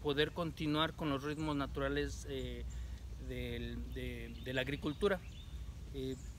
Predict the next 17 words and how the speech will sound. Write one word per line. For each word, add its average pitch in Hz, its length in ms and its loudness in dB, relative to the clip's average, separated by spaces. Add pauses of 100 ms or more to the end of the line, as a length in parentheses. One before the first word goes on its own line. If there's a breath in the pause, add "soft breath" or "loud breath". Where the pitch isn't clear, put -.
(160)
porque 143 320 4
de 151 100 4
otra 175 240 4
manera, 180 480 4 (400 loud breath)
eh, 135 480 4
cuando 139 320 4
nosotros 143 400 0
envenenamos 156 560 4
la 156 120 4
tierra, 160 520 4
envenenamos 147 960 2
a 139 180 4
estos 151 460 -2
insectos, 156 580 0
a 170 60 0
estas 165 300 -2
aves, 160 340 4